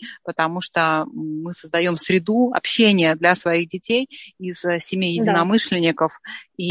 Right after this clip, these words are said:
Speaker 1: именно в ней, э, дети могут найти близких по мировоззрению, по увлечению к себе других детей, с которыми у них завяжется дружба, которая, дай бог, продлится на всю жизнь. Вот.
Speaker 2: Да, я ещё, м, а, добавлю маленькую ремарку как бы в копилку того, что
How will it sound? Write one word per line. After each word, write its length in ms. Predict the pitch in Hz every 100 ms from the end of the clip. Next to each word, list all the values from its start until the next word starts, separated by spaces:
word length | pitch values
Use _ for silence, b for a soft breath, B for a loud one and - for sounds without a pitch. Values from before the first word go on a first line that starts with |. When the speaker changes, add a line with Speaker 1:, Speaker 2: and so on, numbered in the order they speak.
| 160
Speaker 1:
именно 340 | 190 180 170
в 80 | 160
ней, 420 | 175 196 233 226
э, 180 | 196 165
дети 300 | 165 180 -
могут 300 | 175 170 -
найти 300 | 175 170 -
близких 680 | 185 185 185 - 160 - -
по 100 | 196
мировоззрению, 840 | 214 202 185 180 190 190 180 175 165 B -
по 80 | 190
увлечению 600 | 196 196 - 202 180 170
к 40 | 165
себе 360 | - 165 170 165
других 320 | 175 180 160
детей, 440 | 175 - 196 226 233 214
с 80 | -
которыми 460 | - - 190 190 170
у 100 | 170
них 180 | 170 165
завяжется 540 | 175 180 165 156 170
дружба, 720 | 170 202 208 190 180 170 165 -
которая, 340 | - 180 180
дай 140 | 160
бог, 160 | 156 165
продлится 460 | 170 160 175 - 156
на 80 |
всю 200 | 151 -
жизнь. 340 | 165 147 143 - _ B B B B -
Вот. 320 | 170 160 - - _ _ _ _
Speaker 2:
Да, 220 | 220 226 214 233
я 220 | 240 294
ещё, 360 | 285 294 320 285
м, 100 | 240
а, 160 | 262 247
добавлю 460 | 254 247 269 233
маленькую 460 | 247 269 240 226 247
ремарку 360 | 262 262 240 -
как 160 | 226
бы 100 | 220
в 80 | -
копилку 580 | 254 247 262 233 - 214
того, 260 | 233 226
что 100 | 226